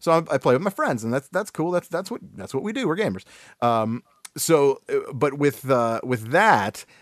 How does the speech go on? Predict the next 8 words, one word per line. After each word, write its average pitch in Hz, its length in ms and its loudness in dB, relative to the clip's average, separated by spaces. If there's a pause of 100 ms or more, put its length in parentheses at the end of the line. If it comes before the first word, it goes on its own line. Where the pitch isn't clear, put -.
(140)
there's, 127 260 4
there's 131 300 0
actually, 117 840 -2
um, 92 680 -14 (220)
wait, 107 120 -6
where 113 160 -2
was 95 140 -2
I? 85 180 -12